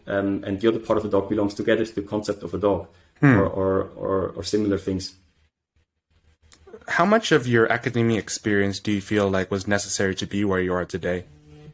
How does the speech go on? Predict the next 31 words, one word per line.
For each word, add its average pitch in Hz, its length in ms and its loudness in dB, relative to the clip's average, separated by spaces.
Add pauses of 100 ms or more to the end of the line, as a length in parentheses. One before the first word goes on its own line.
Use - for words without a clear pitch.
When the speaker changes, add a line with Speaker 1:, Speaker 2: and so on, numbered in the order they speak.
(1700)
Speaker 1:
I, 117 200 0
I - 20 4
think 170 220 4
actually 139 300 2
in 113 80 4
the, 104 300 0
in 107 100 0
the 104 140 -2
M 98 120 -4
L 131 80 0
space, 127 420 -2
especially 123 640 -2
if - 160 -10
you're, 101 320 2 (460)
if - 120 -12
you're 110 140 2
working 107 580 2
on, 98 480 -2
on, 95 480 -2
on 101 120 -6
these 110 200 -4
fields 110 400 0
where, 98 200 0
where 98 140 0
we're 104 200 0
active - 380 -4
in, 127 320 0
it's - 120 -14
pretty 120 320 -2
important 95 580 -4 (120)
to 101 400 -2